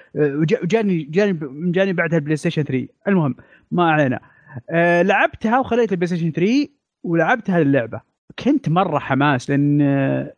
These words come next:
هي حماس شديد عجيب. يعني ما تخيلت إن البلاي ستيشن ثري، البلاي ستيشن تو بي-، بي-، بي-، بيودعني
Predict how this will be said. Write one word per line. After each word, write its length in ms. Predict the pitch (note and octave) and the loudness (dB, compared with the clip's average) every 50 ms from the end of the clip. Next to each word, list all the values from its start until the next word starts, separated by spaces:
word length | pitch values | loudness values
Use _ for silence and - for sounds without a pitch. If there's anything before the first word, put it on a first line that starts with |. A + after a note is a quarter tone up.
| _ _ - | _ _ -2
هي 100 | G3+ F#3+ | 0 0
حماس 400 | C#3 - F3+ G3 A3 G#3+ F3+ - | 0 2 0 2 2 0 0 -2
شديد 400 | - - - C#3 E3+ F3+ D3+ B2 | -4 -4 0 0 2 2 0 -2
عجيب. 420 | A#2+ B2 C3 - E3+ E3 C3+ B2 C3+ | -4 -6 -4 0 0 0 0 0 0
يعني 140 | C3 C3+ | 0 2
ما 120 | D3 F3 F#3+ | 2 2 0
تخيلت 480 | - - - E3 E3 F3+ F#3+ F3 - | 0 0 0 0 2 2 2 2 2
إن 200 | F3 D3 C#3+ C#3+ | 2 2 4 2
البلاي 220 | C3+ B2+ B2+ C#3 C#3 | 2 2 0 -2 -2
ستيشن 260 | - F3+ D#3+ E3+ D3 | 0 0 0 2 2
ثري، 280 | D3+ E3 E3 C#3+ A2+ C#3+ | 2 2 0 0 0 0
البلاي 180 | C3+ C3 D#3+ | 0 2 0
ستيشن 240 | D3+ F#3+ E3 C#3 - | 0 0 0 -2 -2
تو 220 | - E3 F3+ G3+ - - - - - - - - - _ - | -2 0 0 -2 -4 -10 -20 -20 -20 -20 -20 -20 -14 _ -2
بي-، 280 | F3 C3+ C#3+ D#3 D3+ E3+ | -2 0 0 0 -2 -2
بي-، 240 | C#3 D#3+ D#3+ E3+ D#3+ | -2 0 0 0 0
بي-، 280 | D3 D3+ D3 C#3+ C3+ | 0 0 2 2 2
بيودعني 1200 | C3 C3 C#3 C#3+ D#3+ E3 E3 D#3 B2 B2 A#2+ E3+ G3 E3+ E3+ F#3+ F#3+ F#3+ G3 G3 G3+ G3+ G3 D3+ | 0 -2 -2 -2 0 0 0 0 -2 -4 -4 -2 -2 0 0 2 2 2 2 2 0 -2 -4 -6